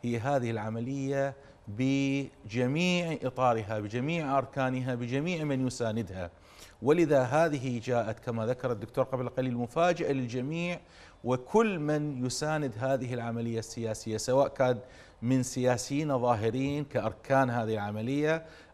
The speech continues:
أو من مساندين لهم مما يسمى بالمرجعية، ونقصد بها طبعًا المرجعية المساندة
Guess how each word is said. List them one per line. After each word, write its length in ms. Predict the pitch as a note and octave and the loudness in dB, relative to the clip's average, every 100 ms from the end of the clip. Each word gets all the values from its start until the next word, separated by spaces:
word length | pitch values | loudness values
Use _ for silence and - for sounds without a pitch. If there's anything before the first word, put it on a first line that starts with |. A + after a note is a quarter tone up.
| - | 4
أو 140 | D3 | 6
من 140 | D3 C#3+ | 6 0
مساندين 720 | C3+ C#3 B2+ D#3 D#3 D3+ D3 | 0 0 -2 -2 -2 0 0
لهم 300 | D3 C#3 C#3 | 0 0 -2
مما 340 | C3+ B2+ C3 B2 | -2 -2 -2 -2
يسمى 480 | A#2+ - D3 C#3 | -2 -4 -2 -2
بالمرجعية، 680 | A#2+ A#2 A2+ A2 G#2 A#2+ C#3 | -2 -2 -2 -2 -2 -2 2
ونقصد 460 | B2+ B2+ - C3 A2+ | 2 0 -4 -8 -4
بها 160 | A#2+ | -2
طبعًا 360 | A#2 A#2 A#2 A#2 | 0 0 0 0
المرجعية 560 | A#2 A#2 G#2+ A#2 C3+ C#3 | -2 -4 -4 -4 -2 0
المساندة 680 | C3 C3 D3+ D3 A2+ G2+ | -2 0 2 2 2 -2